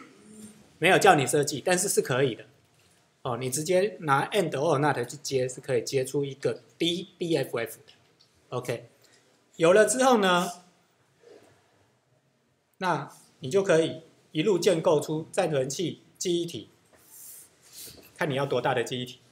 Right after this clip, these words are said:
都可以。所以，name to Tetris 它要强-，强迫要求你要从最底层开始，一路上，上来，建上来，啊，这是很好的。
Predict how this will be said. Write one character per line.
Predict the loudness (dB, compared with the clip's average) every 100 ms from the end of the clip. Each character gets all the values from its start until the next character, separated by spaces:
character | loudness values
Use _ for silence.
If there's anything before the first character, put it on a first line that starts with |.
| _ _
都 | -8
可 | -4 -6
以。 | -6 -14 _ _ _ -20 _ _ _ _ -20 _ _ _
所 | 2 4
以， | 4 2 -2 -6 -16 _ _ _ _ _ _ _ _ _ _ _ _
name | 0 4
to | 4
Tetris | 4 2 2 2
它 | 2 4
要 | 2 -2 -6
强-， | 0 2 2 -4 -12 -16
强 | 0 2 2
迫 | 4 6
要 | 6
求 | 6 2
你 | 0 0
要 | 0
从 | 0 -6 -8 _ _ 2
最 | 4
底 | 4 -2
层 | -8
开 | -4 -4
始， | -4 -8 _ _ _
一 |
路 | 0 2
上， | 2 -2 -6 -18 _
上 | -4 -2
来， | -2 -4 -10 _ _
建 | -4 -2
上 | -2
来， | -4 -12 _ _ -20 _
啊， | -20 -20 _ _ _ _ _
这 | -6 0
是 | 2
很 | 2
好 | -2 -4
的。 | -10